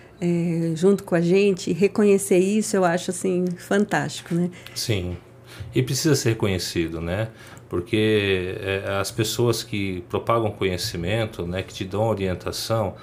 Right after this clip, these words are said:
Speaker 2: são aquelas que te dão base pra sua carreira, aquela que faz você impulsionar a carreira, né?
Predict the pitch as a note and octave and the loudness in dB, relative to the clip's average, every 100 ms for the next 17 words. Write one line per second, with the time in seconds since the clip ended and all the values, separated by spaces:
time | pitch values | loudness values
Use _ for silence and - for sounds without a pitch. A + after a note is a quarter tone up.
0 | - - - G#2 G2+ A2+ G#2+ - A2 G#2 | -20 -12 -4 -2 2 0 0 -2 -2 0
1 | G#2 G2 - - B2+ - A2 G2+ F#2 F2 | 0 0 -4 -4 -4 -2 0 2 2 2
2 | E2+ E2+ F#2+ F#2+ - G2 F#2+ - A2+ G#2 | -2 -2 -2 -4 -2 -2 -2 -4 -4 -4
3 | G2+ G2 F2+ E2+ F2+ E2+ D#2+ D#2 D#2 E2+ | -6 -4 -4 -4 -4 -4 -6 -6 -8 -6
4 | G#2 | -8